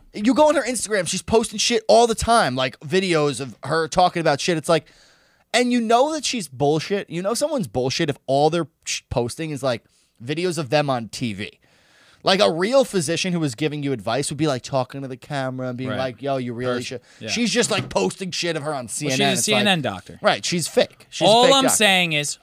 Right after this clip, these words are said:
Speaker 2: all I'm saying is, she, you know, her, her come up story.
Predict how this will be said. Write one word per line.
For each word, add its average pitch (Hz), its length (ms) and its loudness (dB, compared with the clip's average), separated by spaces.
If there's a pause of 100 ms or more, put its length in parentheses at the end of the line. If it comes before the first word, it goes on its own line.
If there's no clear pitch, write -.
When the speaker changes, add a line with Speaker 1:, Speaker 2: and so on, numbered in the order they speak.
Speaker 2:
all 170 300 6
I'm 135 100 0
saying 95 340 -8
is, 92 340 -10 (680)
she, 190 720 0
you 170 140 2
know, 107 200 -2 (260)
her, 196 360 6
her 185 220 4
come 175 280 2
up 180 140 2
story. 202 500 4